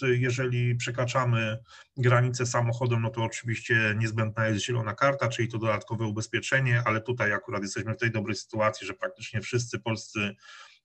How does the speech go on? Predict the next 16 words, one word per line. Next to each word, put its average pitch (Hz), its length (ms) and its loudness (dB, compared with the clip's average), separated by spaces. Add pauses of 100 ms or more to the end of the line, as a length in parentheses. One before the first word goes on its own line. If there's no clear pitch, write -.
ubezpieczyciele 117 720 2
wydają 113 340 4
taką 113 260 0
zieloną, 110 540 0 (520)
y, 123 160 4
kartę 123 680 2
za 113 180 2
darmo. 151 400 2
Oczywiście 123 340 -2
trzeba 120 240 2
pamiętać, 120 420 0
że 107 80 -4
jeżeli 104 300 -4
nie 110 100 -4
jedziemy 110 300 -2
swoim 107 540 -4